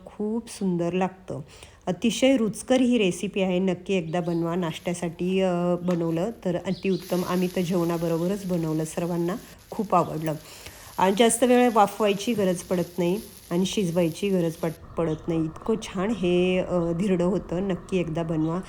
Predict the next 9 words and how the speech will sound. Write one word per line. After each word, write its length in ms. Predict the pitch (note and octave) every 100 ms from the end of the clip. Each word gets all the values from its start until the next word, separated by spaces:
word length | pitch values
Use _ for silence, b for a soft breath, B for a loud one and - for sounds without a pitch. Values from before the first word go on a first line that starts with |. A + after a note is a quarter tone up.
| B B -
जेव्हा 180 | A#3+ C4+
आपण 260 | C4 C#4
डाळीच्या 360 | B3 G3+ G3+ A#3
पिठाचं 560 | B3 B3+ A3+ A#3+ A#3 A3
धिरडं 300 | G3 G3+ G3
बनवतो 380 | G3 G3 F#3+ G#3
ना, 160 | F#3
ते 160 | F3+ G3
बघा 240 | G#3 F#3+